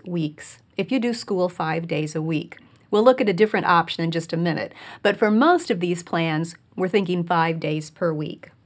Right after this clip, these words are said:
Now, warning, there's going to be some math involved here. We did say calculate, but don't worry, it's not that hard. Most school years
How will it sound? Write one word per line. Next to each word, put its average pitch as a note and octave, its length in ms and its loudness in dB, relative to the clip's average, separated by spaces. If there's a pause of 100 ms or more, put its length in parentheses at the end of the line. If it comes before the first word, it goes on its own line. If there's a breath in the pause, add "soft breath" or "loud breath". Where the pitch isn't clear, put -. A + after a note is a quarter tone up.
(840)
Now, F3+ 160 0
warning, F3 600 -2
there's F3 180 -2
going F#3 160 -2
to F3 60 0
be E3+ 120 -2
some A3+ 240 -4
math G#3+ 300 -2
involved D#3 540 -6
here. D#3 400 -6 (120)
We G3 140 -2
did F#3+ 240 0
say G#3 220 -2
calculate, G3+ 880 -4 (260 loud breath)
but B3+ 100 0
don't D4+ 220 4
worry, A3 400 2 (140)
it's - 120 -18
not E3+ 220 -4
that G#3 180 -2
hard. F#3+ 400 -2 (1000 soft breath)
Most A#3+ 400 4
school G#3+ 340 -2
years E3 460 -2